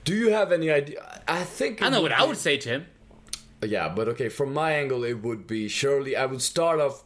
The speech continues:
Speaker 1: positive, and then I would become passive aggressive, and it would end up in some jail time for me, I think.
Speaker 2: Okay, all right,
Speaker 1: Yeah,
Speaker 2: good.
Speaker 1: that,
Speaker 2: That, that
Speaker 1: that's
Speaker 2: seems, I would,
Speaker 1: that
Speaker 2: if,
Speaker 1: seems like a
Speaker 2: if,
Speaker 1: nice
Speaker 2: if I,
Speaker 1: idea,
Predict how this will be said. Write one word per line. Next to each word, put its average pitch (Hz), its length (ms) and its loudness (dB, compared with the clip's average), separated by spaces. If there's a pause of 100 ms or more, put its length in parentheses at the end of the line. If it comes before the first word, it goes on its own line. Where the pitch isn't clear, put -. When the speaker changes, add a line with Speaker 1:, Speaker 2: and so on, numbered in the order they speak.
(120)
Speaker 1:
positive, 135 580 -2 (400)
and 120 160 -4
then 127 80 0
I 131 120 2
would 120 300 -4
become 117 420 -4
passive 120 460 -4
aggressive, 123 680 -4 (260)
and 110 220 -4 (180)
it 127 140 -2
would 117 180 -4
end 117 260 -2
up 113 240 -2
in 104 420 -2
some 104 260 -2
jail 98 240 -2
time 90 320 -4
for - 140 -8
me, 92 220 -8
I - 60 -4
think. - 420 -8
Speaker 2:
Okay, 170 240 -4
all 139 120 -2
right, 95 120 -6
Speaker 1:
Yeah, 113 120 -2
Speaker 2:
good. - 140 -4
Speaker 1:
that, - 0 -
Speaker 2:
That, 214 180 -2
that - 80 -10
Speaker 1:
that's 226 100 -4
Speaker 2:
seems, 156 220 -6 (240)
I 202 140 2
would, 277 80 4
Speaker 1:
that 214 120 8
Speaker 2:
if, 208 60 -6
Speaker 1:
seems 180 260 2
like 147 200 2
a - 20 0
Speaker 2:
if, 123 60 -2
Speaker 1:
nice 127 220 2
Speaker 2:
if 120 80 2
I, 269 160 6
Speaker 1:
idea, 233 120 0